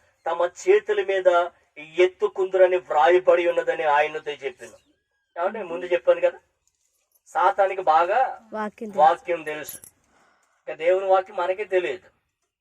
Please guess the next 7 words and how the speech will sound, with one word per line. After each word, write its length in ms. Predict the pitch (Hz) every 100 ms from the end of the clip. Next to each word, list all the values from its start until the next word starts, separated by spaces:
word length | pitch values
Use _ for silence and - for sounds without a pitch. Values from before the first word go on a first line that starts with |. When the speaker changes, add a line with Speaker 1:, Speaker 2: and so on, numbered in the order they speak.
| _ _ _ _ _ _ _ _ _ _ _ _ _ 160
Speaker 1:
ఈ 40 |
సాతాను 500 | - 190 233 254 240
ఎంత 180 | 214 240
జ్ఞానవంతుడు 680 | 208 208 208 220 220 208 202
అంటే, 320 | 190 196 180
లేఖనాల్లో 560 | 165 175 190 190 185
మనం 200 | 180 175